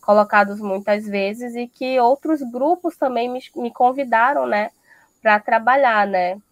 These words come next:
e eu vejo que teve gru-, tiveram grupos, né, que realmente, né, é, fizeram jus ao edital e não nos colocaram como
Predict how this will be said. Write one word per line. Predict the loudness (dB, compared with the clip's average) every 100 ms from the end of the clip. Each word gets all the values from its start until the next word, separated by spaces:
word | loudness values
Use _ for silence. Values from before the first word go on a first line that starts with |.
| -20 -20 _
e | -6
eu | -4 -4
vejo | -4 -6 -8
que | -12 -14
teve | -8 -6 -6 -8
gru-, | -8 -12 -12
tiveram | -8 -2 0 0
grupos, | -2 -8 -10 -6
né, | -4
que | -4 -4
realmente, | -2 0 -2 -4 -4 -4 -4
né, | -4 0 2 2 2 2 -2 -6
é, | -6 -2 -2 -2
fizeram | -6 -2 0 0 -6
jus | -8 -6 -2
ao | -2 -2
edital | -6 -12 -8 -4 -2 -4
e |
não | -4 -4 -4 -8 -14
nos | -18
colocaram | -6 -2 -2 -2 -6 -6
como | -4 0 0 -2